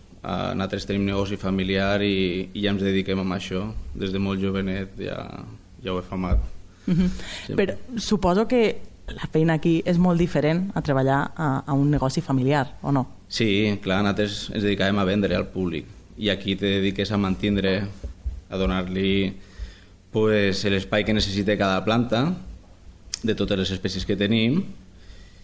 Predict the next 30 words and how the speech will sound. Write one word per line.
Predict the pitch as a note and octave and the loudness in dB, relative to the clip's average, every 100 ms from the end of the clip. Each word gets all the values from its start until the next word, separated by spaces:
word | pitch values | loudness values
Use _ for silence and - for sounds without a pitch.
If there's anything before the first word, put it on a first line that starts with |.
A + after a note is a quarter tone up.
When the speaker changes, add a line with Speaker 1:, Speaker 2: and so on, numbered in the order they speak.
| - | -10
Speaker 1:
i | - B2 | -2 2
mantindre-les. | G#2 F#2+ G2 F#2 F#2 F#2+ A#2 A#2+ - - - | 2 2 2 2 0 0 -2 -4 -12 -18 -14
Depèn | F#2+ F#2+ F2+ F2+ | -4 -4 -2 0
l'època, | F#2 F#2+ F#2+ G#2 G#2+ C3 E3+ C#3+ - | 2 0 0 -2 0 -2 -4 -10 -6
pues, | G#2 F#2+ | -4 -2
per | - | -2
exemple, | F2+ F#2+ F#2+ G2+ | -2 0 0 2
a | G2 | 2
l'hivern | G2 G2 G#2+ A#2+ A#2+ | 2 2 2 2 0
les | - | -2
podem, | F#2+ F#2 A2+ A#2 D#3 B2+ | -2 0 2 2 0 -4
les | G2+ - | -6 -4
tornem | F#2+ F#2+ G2+ | -2 -2 -2
a | F#2+ | -2
reestructurar | F#2+ - G2 F2+ G2+ G2+ A2 B2 | -4 -4 -4 -2 0 0 0 -2
perquè | A2 | 0
a | G2 | -2
la | F#2 | 0
primavera | G2 F#2+ F#2+ G2 - | 0 0 0 -2 -2
tornin | G2+ G2 G2 | -2 0 0
amb | G2 F#2+ | -2 -2
força | G#2 G2 G#2 | -2 0 -2
a | |
brotar | F#2+ G2 A2+ A2 E3 - - - - - | -2 -2 0 0 -2 -8 -16 -20 -16 -4
i | G#2+ | -2
siguin | - G2 F#2+ F#2+ F#2+ | 0 2 2 2 0
atractives | F#2 F#2 G2+ G2 G2 | -2 -2 0 0 0
per | G#2+ | -2
la | F#2+ F2+ | 0 0
gent. | F2 F#2 | -2 -4